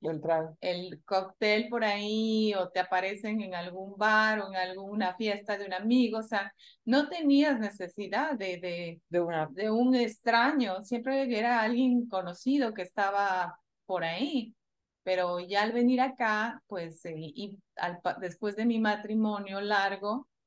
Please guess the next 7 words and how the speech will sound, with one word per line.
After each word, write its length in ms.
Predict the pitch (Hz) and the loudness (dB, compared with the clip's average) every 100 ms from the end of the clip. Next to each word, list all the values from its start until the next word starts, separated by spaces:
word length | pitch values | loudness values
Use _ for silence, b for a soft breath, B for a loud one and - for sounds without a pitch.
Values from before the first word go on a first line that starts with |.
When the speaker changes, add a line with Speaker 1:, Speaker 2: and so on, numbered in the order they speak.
| - | -14
Speaker 2:
entonces 640 | 185 202 190 190 202 202 - | -12 -10 -10 -8 -10 -12 -20
sí 380 | - - 233 233 | -10 -2 -2 0
fue 260 | 214 214 | -2 0
otra 340 | 190 190 180 165 | -2 -2 -4 -8
historia 500 | 160 - 196 170 160 | -8 -6 -4 -6 -8
completamente 760 | 160 156 156 156 156 160 147 143 | -10 -8 -8 -6 -6 -8 -8 -10
diferente. 760 | 147 147 151 226 175 139 | -10 -8 -4 -4 -6 -8